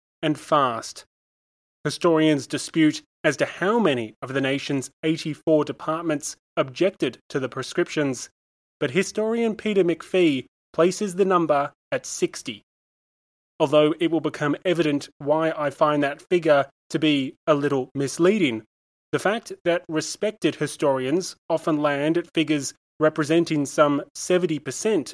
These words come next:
of the nation's departments demonstrate just how widespread the discontent was. But for a subset of the enraged provincials, words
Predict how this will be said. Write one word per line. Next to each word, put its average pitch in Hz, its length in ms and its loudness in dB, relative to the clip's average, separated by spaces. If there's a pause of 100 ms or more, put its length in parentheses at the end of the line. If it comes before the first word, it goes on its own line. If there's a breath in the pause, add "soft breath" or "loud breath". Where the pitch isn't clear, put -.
of 139 140 -2
the 139 100 0
nation's 139 480 0
departments 170 720 -2 (440)
demonstrate 214 680 0
just 185 260 2
how 175 360 -2 (100)
widespread 147 920 0 (100)
the 147 80 -2
discontent 135 760 -6 (120)
was. 135 520 -2 (1080)
But 135 260 0 (360)
for 147 120 2
a 135 60 0
subset 170 680 -2 (140)
of 135 140 -4
the 139 200 -6
enraged 143 600 0
provincials, 147 720 -2 (580)
words 135 640 0